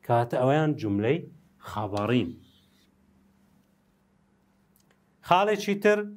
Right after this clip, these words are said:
دەڵێ جملەی خەبەڕی وەزیفەی چییە؟ جملەی خەبەڕی وەزیفەی تعلیلە. ما معنى تعلیل؟ یعنی هۆکار. ئەگە تەمەشای ئەو جملە خەبەڕیانە بکەین،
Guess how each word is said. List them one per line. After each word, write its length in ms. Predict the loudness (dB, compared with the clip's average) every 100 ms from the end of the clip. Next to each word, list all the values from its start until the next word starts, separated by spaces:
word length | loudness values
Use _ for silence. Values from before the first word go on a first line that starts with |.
| -20 _ _ _ _ _ -2 2
دەڵێ 240 | 4 4 2
جملەی 320 | 2 4 4 0 0
خەبەڕی 540 | 2 2 2 0 -2 -6 0 4
وەزیفەی 560 | 4 2 -2 0 0 0
چییە؟ 220 | -4 -2 0
جملەی 300 | 0 2 2 0
خەبەڕی 440 | -2 0 2 2 2 2
وەزیفەی 540 | 0 0 -2 0 0 0 -4
تعلیلە. 600 | -2 -2 -2 -2 -6 -8 -16 _ _ _ _ 0
ما 80 | 2
معنى 280 | 2 -2 -4
تعلیل؟ 460 | 0 0 0 0 2
یعنی 280 | 4 4 4
هۆکار. 420 | 4 2 -4 -6 -6
ئەگە 140 | -8 -4
تەمەشای 300 | -4 0 2
ئەو 80 | 4
جملە 200 | 4 2 2
خەبەڕیانە 540 | 0 0 0 -2 -4 -4
بکەین، 260 | -4 -4